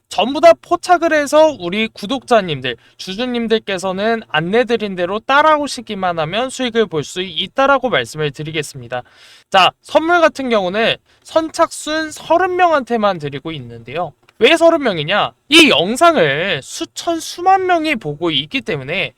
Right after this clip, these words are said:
그분들한테 전부 다 드리면 그게 세력이잖아요. 맞죠? 저희는 세력이 아니기 때문에 선착순 서른 명한테만 이제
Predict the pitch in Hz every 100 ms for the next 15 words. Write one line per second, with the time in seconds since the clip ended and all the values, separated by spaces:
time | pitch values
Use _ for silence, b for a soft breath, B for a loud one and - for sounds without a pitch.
0 | b b - 269 339 330 330 302 330 -
1 | 226 247 330 - - - 320 381 392 381
2 | 302 247 143 - _ - 151 233 277 320
3 | 320 294 269 233 143 120 139 _ _ -
4 | 214 165 139 208 - _ - 175 196 214
5 | 240 262 269 240 160 143 190 226 233 190
6 | 151 139 202 160 117 b b - 294 330
7 | - - 294 285 - 311 339 330 311 285
8 | 262 226 233 226 247 254 202 139 147 131
9 | 139 233